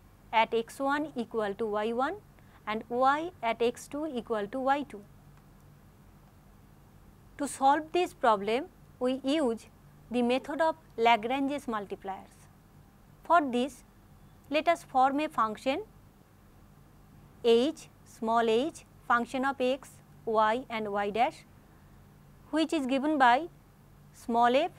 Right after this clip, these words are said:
function of x, y and y dash, plus lambda into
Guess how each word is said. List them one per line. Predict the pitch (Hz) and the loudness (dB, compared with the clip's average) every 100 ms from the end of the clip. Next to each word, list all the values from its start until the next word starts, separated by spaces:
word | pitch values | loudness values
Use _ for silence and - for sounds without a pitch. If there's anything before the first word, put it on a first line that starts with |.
| - - | -20 -2
function | 240 233 - 262 | 0 0 -2 -2
of | 269 262 - | -2 -4 -2
x, | 247 254 - - - - | 0 0 -2 -18 -20 -8
y | 226 220 220 254 294 - - | 0 2 2 0 -6 -18 -14
and | 214 226 | -12 -2
y | 214 214 | -2 0
dash, | 226 294 - - - - - | 0 0 -2 -20 -20 -14 2
plus | 302 247 - - - - - | 6 6 0 -20 -20 -20 -6
lambda | 226 247 262 294 349 | 2 4 4 4 2
into | 302 269 277 | 2 0 -2